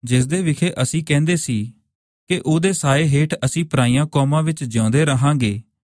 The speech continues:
ਉਹ ਉਹਨਾਂ ਦੇ ਪੁੱਟੇ ਹੋਏ ਟੋਇਆਂ ਵਿੱਚ ਫੜਿਆ ਗਿਆ। ਹੇ ਅਦੋਮ ਦੀਏ ਧੀਏ, ਜਿਹੜੀ ਊਜ਼ ਦੇ ਦੇਸ਼ ਵਿੱਚ ਵਸਦੀ ਹੈ, ਆਨੰਦ ਹੋ ਅਤੇ ਖੁਸ਼ੀ ਮਨਾ।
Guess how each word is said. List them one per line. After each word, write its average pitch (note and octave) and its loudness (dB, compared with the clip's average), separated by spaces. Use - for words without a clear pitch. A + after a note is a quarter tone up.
ਉਹ G3 4
ਉਹਨਾਂ F3+ 0
ਦੇ G3 -2
ਪੁੱਟੇ G3 -2
ਹੋਏ D#3+ 2
ਟੋਇਆਂ D#3 2
ਵਿੱਚ F3 -4
ਫੜਿਆ D#3 2
ਗਿਆ। A2+ -2
ਹੇ F3+ 2
ਅਦੋਮ C#3+ 2
ਦੀਏ E3 2
ਧੀਏ, A#2 0
ਜਿਹੜੀ D3 0
ਊਜ਼ E3 2
ਦੇ F#3 0
ਦੇਸ਼ C#3 0
ਵਿੱਚ E3+ -2
ਵਸਦੀ C3 0
ਹੈ, A2 0
ਆਨੰਦ E3 2
ਹੋ B2 2
ਅਤੇ E3+ 0
ਖੁਸ਼ੀ D3 -2
ਮਨਾ। B2 0